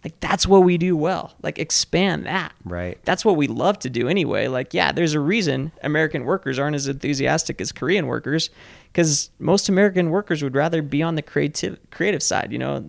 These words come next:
Speaker 1: You know,
Speaker 2: That's true.
Speaker 1: so
Speaker 2: Making stuff. I love that. I love that about America. And I think it's interesting from the social media perspective. We've, I've spoken a lot in Northern Ireland, in Amsterdam, and some of these other countries where people want to become YouTubers,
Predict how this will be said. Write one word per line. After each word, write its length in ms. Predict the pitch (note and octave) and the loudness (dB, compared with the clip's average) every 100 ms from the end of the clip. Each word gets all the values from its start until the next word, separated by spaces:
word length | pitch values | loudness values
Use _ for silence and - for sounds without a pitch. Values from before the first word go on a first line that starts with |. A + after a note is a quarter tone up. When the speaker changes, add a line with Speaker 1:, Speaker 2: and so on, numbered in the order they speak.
| D3 | -8
Speaker 1:
You 160 | F#2+ | -6
know, 60 | D#3 | -4
Speaker 2:
That's 160 | F3 | -6
true. 180 | - B2 A#2+ | -8 -8 -4
Speaker 1:
so 400 | - C#3 C3 B2+ | 0 2 2 0
Speaker 2:
Making 260 | G2+ C3 A#2 | -4 -8 -8
stuff. 280 | D#2 D#2 - | -8 -10 -6
I 120 | G#2+ | -4
love 260 | A2 A#2+ | -2 -2
that. 220 | E2 D#2+ D2+ | -4 -6 -4
I 80 | |
love 200 | G#2 A#2+ A#2 | -2 -2 -2
that 140 | G2 | -4
about 160 | F#2 F2 | -4 -4
America. 360 | F2 E2+ - | -4 -4 -4
And 200 | F2+ F#2 - - - - | -4 -6 -10 -20 -20 -12
I 60 | - | -6
think 100 | D3+ | -4
it's 80 | C#3+ | -4
interesting 280 | C3+ - B2 | -4 -6 -6
from 120 | G#2+ | -6
the 60 | |
social 300 | F#2 G#2+ - | -4 -4 -4
media 240 | F#2+ F#2+ F#2+ | -4 -2 -4
perspective. 800 | - F2 - E2 - E2+ E2 - | -6 -8 -8 -8 -8 -8 -10 -12
We've, 300 | G#2 F#2 E2 | -8 -8 -8
I've 120 | G#2 F#2 | -12 -10
spoken 380 | - G2 G#2+ | -6 -6 -4
a 60 | F#2 | -4
lot 320 | F2+ E2+ E2+ | -2 -4 -4
in 280 | F2+ E2+ E2+ | -6 -6 -4
Northern 260 | F2+ F2+ F2+ | -4 -4 -4
Ireland, 640 | F2+ F2 E2+ E2 D#2+ - - | -4 -4 -6 -8 -10 -14 -14
in 300 | F2 D#2+ D#2+ | -10 -10 -8
Amsterdam, 800 | F#2 F2 - E2+ E2+ E2+ E2 E2 - - - _ - | -10 -8 -10 -8 -6 -6 -8 -12 -18 -20 -20 _ -10
and 120 | F#2 | -8
some 140 | G#2+ | -4
of 40 | A2+ | -2
these 120 | G#2+ | -2
other 140 | G2 | -4
countries 440 | - G2+ A2+ F#2 - | -4 -6 -4 -6 -4
where 160 | F#2 | -8
people 540 | - - A2+ A2+ G#2 F#2+ | -8 -8 -8 -4 -4 -4
want 360 | F2+ F#2 G#2 | -4 -6 -6
to 80 | - | -10
become 360 | G#2 - G2+ G2 | -12 -10 -8 -6
YouTubers, 640 | E2 - D#2+ B1 - - | -8 -10 -14 -12 -14 -16